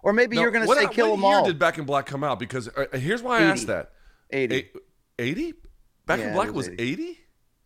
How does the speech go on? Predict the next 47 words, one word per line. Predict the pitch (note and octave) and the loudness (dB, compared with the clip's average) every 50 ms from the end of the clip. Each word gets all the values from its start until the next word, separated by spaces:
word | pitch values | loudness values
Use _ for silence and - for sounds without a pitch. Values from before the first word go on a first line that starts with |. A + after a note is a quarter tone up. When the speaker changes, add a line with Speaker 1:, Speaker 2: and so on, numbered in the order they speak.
| _ | _
Speaker 1:
I | - A#3 | -10 -8
believe | A2+ A2+ G#2+ A2+ D#3 C4 C4+ | -6 -4 -4 -2 -2 -4 -4
so. | - - D#3+ F#3+ | -4 -2 0 2
I | G3+ C#3 D3 | 4 4 4
would | D#3 D3+ - | 4 2 0
put | - - | -2 -2
money | - G#2 A2+ D#3+ A3 F#3+ | 0 0 0 0 0 0
on | A2+ A2+ | -2 -2
it, | A#2 F#2+ | -4 -4
Luke. | F#2 B2 E3+ G3 - _ _ _ _ _ _ _ _ | -4 -4 -6 -6 -10 _ _ _ _ _ _ _ _
Speaker 2:
Okay, | B2+ B2+ D3+ C#3 B2 A#2+ - | -10 -6 -4 -4 -4 -4 -6
you | C3 C#3 | -6 -6
might | D#3+ F#3 | -6 -4
be | D#3 D3+ | -4 -4
right. | C#3+ D3+ C#3 A2+ - - _ | -2 0 0 0 -2 -4 _
I, | A#2 A#2+ - - | -6 -6 -4 -4
I, | B2+ B2 | -4 -4
here's | A#2+ C3+ F3+ G#3+ G3 | -4 -4 -6 -6 -6
what | G3 E3 | -8 -6
happened | D#3 D#3 D#3 D#3+ C#3+ A#2 | -4 -4 -4 -4 -6 -12
to | A#2+ A#2 | -12 -12
me. | A2 A#2+ A#2 G2 D#2+ C#2 _ _ _ _ _ _ _ _ _ _ _ _ _ | -10 -10 -10 -10 -12 -14 _ _ _ _ _ _ _ _ _ _ _ _ _
I | B2 B2 | -4 -4
was, | B2 C3 C3 G#2 - | -4 -4 -6 -8 -8
uh, | - B2 A#2+ A#2 | -6 -4 -4 -4
Tukey | A2+ - E3+ D#3+ D#3 E3 | -6 -8 -12 -10 -8 -6
wanted | D3 D3+ C#3+ C3+ | -4 -4 -4 -4
to | B2+ B2 | -4 -4
hear | B2+ B2+ A#2+ | -4 -4 -4
music | A2+ A#2 B2 C3 A#2 G#2 B2 - | -2 -4 -4 -6 -6 -6 -10 -10
from | - A#2+ A2 | -10 -10 -8
when | A2 G#2+ G#2 | -8 -6 -6
I | G2+ G#2 G#2+ | -4 -6 -6
was | G2 G#2 E2+ | -6 -8 -12
a | F2 | -14
kid. | - - G#2+ E2 C#2+ | -16 -14 -14 -14 -14
That's | E2 - F#2+ | -14 -16 -16
what | F#2+ - | -18 -16
she | - E2+ | -16 -16
said. | - - G2+ F#2 G2+ A#2+ C#3+ _ _ _ _ _ _ _ _ _ | -12 -10 -10 -10 -10 -10 -14 _ _ _ _ _ _ _ _ _
So | C#3 | 4
Speaker 1:
Oh, | C#3 C#3+ C3+ | 4 6 6
Speaker 2:
I | B2+ | 4
put | A#2+ A2+ | 2 0
Speaker 1:
she's | - - - | -2 -2 -2
Speaker 2:
on, | C3+ C3 B2+ B2+ | 0 0 0 -2
Speaker 1:
great. | B2 A#2+ - | -2 -4 -8